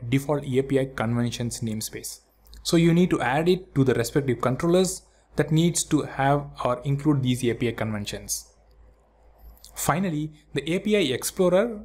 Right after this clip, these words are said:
that we have seen before, that is the real reason behind creating these open A P I documentations, understands these A P I conventions defined in the assembly. Hence, these A P I analyzers, when you're looking for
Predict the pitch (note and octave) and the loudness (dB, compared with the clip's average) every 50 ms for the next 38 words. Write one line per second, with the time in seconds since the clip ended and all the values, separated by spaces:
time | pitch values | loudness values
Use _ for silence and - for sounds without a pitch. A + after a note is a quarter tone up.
0 | - G3 D3+ C#3 C#3 C#3+ C3+ B2 C3 B2+ - - - D#3+ E3+ D3+ C#3 C3+ C#3 - | -8 -2 0 0 2 4 2 2 2 0 0 0 2 2 2 4 2 0 2 4
1 | D3 D3 D3+ D3+ - - - C3+ B2+ B2+ C#3 C#3+ C3+ B2+ A#2+ B2 C3 C3+ C3 C#3+ | 6 6 6 4 2 -2 -2 0 2 4 4 4 4 4 2 0 0 2 2 4
2 | D3 D3 C#3+ C#3 C#3 - - - C3 B2+ C3 - - D3 C#3+ C#3+ C#3 B2+ B2 A#2+ | 4 4 2 0 -4 -12 -10 -6 -4 -4 -2 0 0 2 2 2 2 2 0 0
3 | A#2 B2 C3 C3+ C3+ C3 B2+ B2+ - - - C3 C3 C3 C3+ C3+ B2 B2+ B2 B2 | 0 0 0 0 0 -2 -2 -6 -10 -2 2 4 4 4 4 4 4 4 4 4
4 | B2 A#2+ A#2+ C#3+ C3 B2 B2+ C3 B2 A#2+ A#2 A2+ A#2 - C#3 C3+ C3 C3+ B2+ - | 2 2 4 2 2 2 2 2 2 4 4 2 2 0 -2 0 2 2 0 0
5 | - C#3 C#3 C#3+ C#3+ - - - - - - - - - - D3 E3+ G3+ G3 - | -2 -2 -2 -2 -2 -4 -6 -12 -20 -20 -20 -20 -6 0 2 2 2 2 0 0
6 | - G3 G3 F#3 - C#3+ C3 D3 D3+ D3+ D3 C#3+ D#3 D#3 E3 D#3 D#3 - A#2+ A#2+ | 0 2 2 2 0 0 0 0 0 0 0 -2 0 0 0 -2 0 0 -2 0
7 | C3 C#3 C#3 C#3 C#3+ D3 C#3 C#3 C#3 B2+ A#2 A#2 - - A#2+ A#2+ A#2+ A2+ A2+ A2+ | 2 2 2 2 2 2 2 2 0 0 -2 -2 0 2 2 2 2 2 0 0
8 | A2 G#2 - - A2 G#2 G#2 G2+ G#2 - _ _ _ _ _ _ _ _ _ _ | -2 -2 -2 -4 -6 -6 -6 -8 -10 -12 _ _ _ _ _ _ _ _ _ _
9 | - _ _ _ _ _ _ _ _ _ - - - F3 G#3 G#3 - - - - | -20 _ _ _ _ _ _ _ _ _ -4 0 2 2 2 2 -2 -6 -14 -20
10 | - - A3+ A3 - F3+ F#3 F#3 G3+ G3+ G3+ F#3+ D3+ C#3 D3 E3 D#3+ D3+ C#3+ - | -2 -2 0 2 4 2 2 4 4 2 4 4 2 2 2 2 2 2 2 2
11 | D3 D3 D3+ D3 C#3 C#3+ B2+ B2 C3 C3 B2 A#2+ A#2 B2+ C#3 - E3+ E3 D#3 - | 4 4 4 4 2 0 2 2 4 4 4 2 2 2 2 4 2 2 2 0
12 | - - B2+ B2+ C3 C3 - | 0 2 2 4 4 2 0